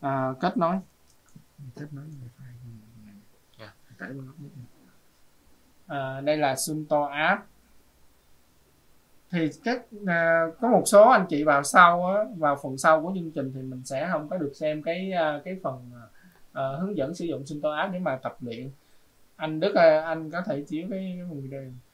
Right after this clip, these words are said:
Speaker 1: À, thì đây, cái Sun-, đây là giao diện chính của Sunto app thì, à,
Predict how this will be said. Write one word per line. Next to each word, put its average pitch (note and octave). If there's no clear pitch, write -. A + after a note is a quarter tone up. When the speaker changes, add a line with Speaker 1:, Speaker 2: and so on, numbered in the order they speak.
Speaker 1:
À, C3
thì D#3
đây, E3
cái A3
Sun-, F#3
đây E3
là D#3
giao E3+
diện C#3+
chính G3+
của F#3+
Sunto E3+
app F#3+
thì, C#3
à, B2+